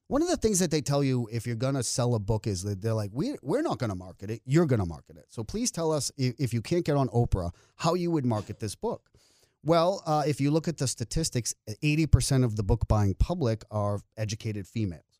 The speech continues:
So if you write down, "Educated females I'm gonna sell this to," uh, you're an idiot.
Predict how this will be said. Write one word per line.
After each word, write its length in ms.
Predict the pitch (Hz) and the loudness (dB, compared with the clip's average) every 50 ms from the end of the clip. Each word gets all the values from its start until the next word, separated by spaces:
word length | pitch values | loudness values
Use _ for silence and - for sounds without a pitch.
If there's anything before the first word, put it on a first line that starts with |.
| _ _ _ _ _ _ _ | _ _ _ _ _ _ _
So 140 | - 170 170 | 0 2 2
if 100 | 151 127 | 2 4
you 120 | 170 208 196 | 2 2 2
write 200 | 190 180 175 - | 2 2 2 0
down, 360 | 165 165 151 139 127 117 101 - _ _ _ - | 0 0 2 2 0 0 -4 -6 _ _ _ -2
"Educated 440 | 147 139 135 110 120 127 127 127 113 | 0 0 2 2 4 4 4 4 2
females 380 | - 165 190 190 143 123 110 107 | 2 0 2 2 2 2 0 0
I'm 80 | 113 | 0
gonna 140 | 107 107 104 | -2 -2 -4
sell 220 | - - 113 101 98 | -4 -4 -4 -4 -4
this 180 | 104 98 - - | -6 -8 -10 -10
to," 260 | - 87 98 151 - _ _ _ _ _ | -10 -10 -10 -10 -10 _ _ _ _ _
uh, 280 | - 151 147 151 143 110 90 | -4 -2 0 0 -2 -2 -4
you're 280 | - 160 175 165 165 170 | -8 -6 -2 -2 0 0
an 80 | 175 | 0
idiot. 320 | 190 202 156 104 78 - | 0 0 -2 -4 -6 -10